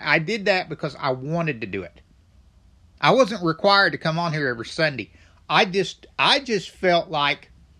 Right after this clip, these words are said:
this information is important and it should be put out there to where you people have the information. Because you're not gonna get it from the newspaper, not gonna get it really from the radio, and you're not gonna get it from the local T V, and that's a hundred miles away.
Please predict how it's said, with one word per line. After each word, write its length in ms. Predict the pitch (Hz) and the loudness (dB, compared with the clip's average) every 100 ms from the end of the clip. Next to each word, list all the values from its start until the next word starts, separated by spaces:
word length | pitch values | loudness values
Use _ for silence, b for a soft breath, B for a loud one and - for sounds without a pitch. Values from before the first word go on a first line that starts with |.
| _ _ - _ _ _ - - - _ - | _ _ -20 _ _ _ -20 -20 -20 _ -12
this 300 | 139 233 226 | 0 0 0
information 760 | 226 220 226 233 180 160 190 180 | -4 -4 -4 -2 0 0 -2 -4
is 160 | 180 | -2
important 640 | 240 220 - 165 139 160 - - _ _ b b b _ 139 | -6 -6 -4 -4 -4 -10 -14 -20 _ _ b b b _ -4
and 160 | 151 | -2
it 120 | 190 | -2
should 220 | 185 233 185 | -4 -8 -6
be 140 | 196 | -4
put 180 | 208 190 | -2 2
out 260 | 170 156 | 2 0
there 200 | 175 165 | -2 -4
to 100 | 160 | -4
where 180 | 139 151 | -6 -6
you 380 | 147 170 202 220 _ | -4 -6 -8 -12 _
people 460 | 170 151 160 147 - - | -4 -2 -4 -8 -12 -8
have 380 | 180 175 175 | -2 0 -2
the 140 | 160 160 | -4 -4
information. 640 | 151 - 147 135 - - - - - - - - - - _ - - - - _ - - - | -6 -8 -6 -6 -8 -16 -20 -20 -20 -20 -20 -20 -20 -20 _ -20 -20 -20 -20 _ -20 -20 -10
Because 300 | 135 185 156 | 0 0 0
you're 100 | 147 | 0
not 240 | 165 240 214 | 0 0 0
gonna 160 | 208 | -2
get 160 | 190 196 | -2 -4
it 60 | |
from 160 | 175 165 | -6 -6
the 80 | 165 | -4
newspaper, 400 | 160 165 151 151 | -4 -4 -4 -4
not 260 | 139 180 | -4 -4
gonna 160 | 170 160 | -4 -4
get 140 | 147 | -4
it 60 | 123 | -4
really 240 | 135 135 | -4 -4
from 160 | 127 117 | -6 -8
the 80 | 120 | -4
radio, 400 | 165 170 160 156 | 0 0 0 -2
and 180 | 117 107 | -6 -10
you're 80 | 120 | -4
not 240 | 151 156 | -4 -4
gonna 160 | 147 139 | -8 -6
get 160 | 135 | -6
it 80 | 135 | -8
from 140 | 127 | -12
the 60 | 120 | -8
local 320 | 117 110 104 | -8 -8 -12
T 240 | - 120 113 | -10 -10 -6
V, 160 | 123 | -6
and 100 | 117 | -4
that's 220 | 127 123 | -6 -6
a 40 | 110 | -10
hundred 220 | 113 107 | -10 -10
miles 260 | 101 101 98 | -10 -10 -6
away. 260 | 143 131 | -4 -4